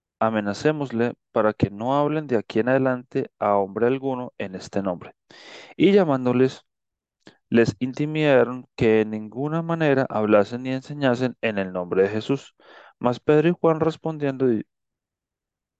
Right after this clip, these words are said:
respondieron diciéndoles, "Juzgad si es justo delante de Dios obedecer a vosotros antes que a Dios.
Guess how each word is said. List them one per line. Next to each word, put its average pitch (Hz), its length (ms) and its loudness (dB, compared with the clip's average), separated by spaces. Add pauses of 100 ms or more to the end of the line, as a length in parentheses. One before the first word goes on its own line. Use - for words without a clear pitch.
respondieron 110 680 0
diciéndoles, 123 720 -6 (500)
"Juzgad 127 460 4 (100)
si - 240 0
es 156 120 2
justo 147 420 0
delante 110 420 2
de 135 100 6
Dios 131 280 2
obedecer 98 480 -2
a 123 40 4
vosotros 131 560 -2 (220)
antes 143 680 -2
que 101 120 2
a 92 60 4
Dios. 95 360 -4